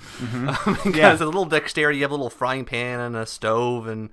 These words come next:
Speaker 2: I wanted a fifth player because I just, it, it's,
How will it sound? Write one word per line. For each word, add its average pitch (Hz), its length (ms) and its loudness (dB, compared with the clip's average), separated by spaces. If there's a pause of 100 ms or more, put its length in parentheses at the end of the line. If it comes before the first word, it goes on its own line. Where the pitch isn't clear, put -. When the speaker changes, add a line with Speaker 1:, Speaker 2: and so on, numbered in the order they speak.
(560)
Speaker 2:
I 131 200 4
wanted 135 400 4
a - 20 2
fifth - 240 -4
player 107 400 -2
because 101 460 -4
I 98 100 -2
just, - 300 -12
it, - 140 -14 (140)
it's, - 300 -12